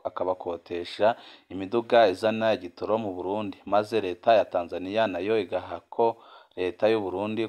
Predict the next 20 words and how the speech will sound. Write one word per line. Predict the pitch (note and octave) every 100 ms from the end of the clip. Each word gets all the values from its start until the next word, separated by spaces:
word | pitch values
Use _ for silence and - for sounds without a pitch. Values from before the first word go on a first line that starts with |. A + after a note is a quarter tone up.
| A2
ku | F2
bitoro | E2+ - F2+ G#2+
biri | F2+ F#2+ A2
mu | F#2+
bubiko | E2+ F2 A2 F#2 - G#2 G#2
bwayo | G2 G2 E2+ F#2 A2
mu | F2+ -
kurindira | - E2+ E2 E2 E2+ E2+
ko | - A#2 A2+ - - -
leta | F2+ F2 G#2
y'u | A2 G#2
Burundi | F2+ G#2 A2 F#2
ironka | F2 G2 G#2+ A2+ F#2+
aho | G#2+ G#2
ica | F2 - A2
mu | G#2 E2+
kuran-, | - F2 E2+ F2+
mu | F#2+
kurankura | F2+ G2+ G#2 - F#2 G#2+
ibitoro | F2 - F2+